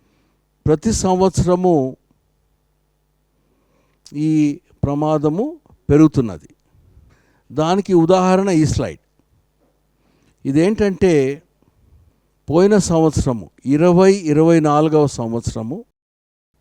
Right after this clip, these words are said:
ప్రపంచంలో దానికి ఒక రికార్డ్,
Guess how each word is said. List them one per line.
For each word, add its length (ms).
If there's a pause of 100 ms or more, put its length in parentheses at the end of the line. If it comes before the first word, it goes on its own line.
(120)
ప్రపంచంలో 800 (1080)
దానికి 320
ఒక 160
రికార్డ్, 480